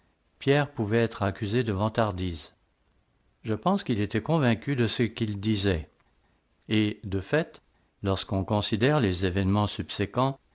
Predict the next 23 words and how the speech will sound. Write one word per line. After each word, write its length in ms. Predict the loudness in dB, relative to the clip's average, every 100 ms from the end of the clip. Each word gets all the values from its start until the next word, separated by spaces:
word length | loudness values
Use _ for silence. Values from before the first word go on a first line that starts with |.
| _ _ _ _ _ -4
on 120 | 2
le 120 | 2
voit 260 | 4 4 2
effectivement 640 | 2 -4 -4 -4 0 2
mettre 360 | 4 2 0 -2
sa 200 | 2 0
vie 180 | 2 2
en 120 | 2
péril 480 | 0 0 2 0 -2
pour 360 | 0 0 0
se 140 | -2 -4
porter 420 | -2 -4 0 0
à 80 | 2
son 200 | 0 0
secours. 580 | -2 -2 -2 -4 -8 -20 _ _ _ _ _ _ _ _
Tournons-nous 440 | -2 2 4 6 6
à 100 | 4
présent 340 | 0 2 2
vers 220 | 4 2
Jean, 300 | 0 0 2
le 120 | 0 -2
chapitre 500 | -2 0 -2 0 0
dix-huit, 680 | 2 2 2 0 -4 -20